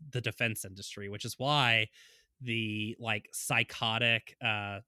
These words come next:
turn, the Sun Belt turn in politics in the sixties and seventies, uh, even though it, it is sort of marked and constituted by the South switching from the Democratic Party to the Republican Party, its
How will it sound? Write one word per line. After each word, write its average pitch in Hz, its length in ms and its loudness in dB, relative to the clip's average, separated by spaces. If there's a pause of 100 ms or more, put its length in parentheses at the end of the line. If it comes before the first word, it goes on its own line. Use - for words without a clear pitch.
turn, 131 720 -2
the - 60 -8
Sun 131 360 2
Belt 120 320 0
turn 120 360 -4
in 110 120 -4
politics 123 600 -6
in 117 100 -10
the 107 140 -8
sixties 120 380 -10
and 107 100 -12
seventies, 131 460 -8 (500)
uh, 117 220 4
even 156 240 6
though 131 300 8
it, 117 240 0 (800)
it 135 320 4
is 123 520 -2 (360)
sort 190 280 2
of 127 120 2
marked 120 580 -2
and 120 120 -8
constituted 139 720 -4
by 110 280 2
the 107 120 -4
South 110 640 -4
switching 120 440 -6
from 104 120 -8
the 104 80 -10
Democratic 107 460 -6
Party 107 320 -6
to 104 320 -8
the 101 300 -8
Republican 127 500 -2
Party, 175 440 -4 (680)
its - 200 2